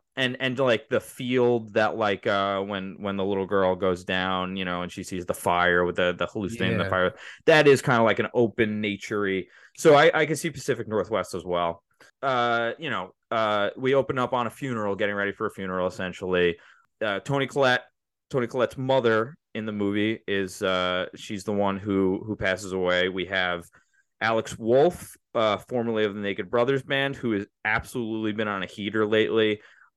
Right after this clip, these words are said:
Speaker 1: Um,
Speaker 2: Yeah.
Speaker 1: he, he, uh, he plays the older brother,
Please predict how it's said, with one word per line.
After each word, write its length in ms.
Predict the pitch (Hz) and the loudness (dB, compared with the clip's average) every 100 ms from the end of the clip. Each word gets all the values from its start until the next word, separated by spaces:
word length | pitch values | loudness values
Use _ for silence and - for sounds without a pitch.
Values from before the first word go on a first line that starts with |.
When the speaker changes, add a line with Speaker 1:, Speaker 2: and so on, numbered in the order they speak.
| - | -4
Speaker 1:
Um, 380 | 95 90 90 104 | -2 0 0 -2
Speaker 2:
Yeah. 80 | 123 - _ _ _ _ | -6 -12 _ _ _ _
Speaker 1:
he, 460 | 110 117 113 110 - | -4 0 2 0 -2
he, 480 | 123 117 113 107 - | -2 0 0 -4 -4
uh, 320 | 110 101 101 | -2 0 -2
he 160 | 120 110 | -4 -8
plays 360 | - 110 98 | -2 -2 -2
the 280 | 107 98 95 | -6 -4 -2
older 340 | 120 113 110 107 | 0 0 2 0
brother, 680 | 117 147 151 151 151 151 | 2 0 2 2 0 -2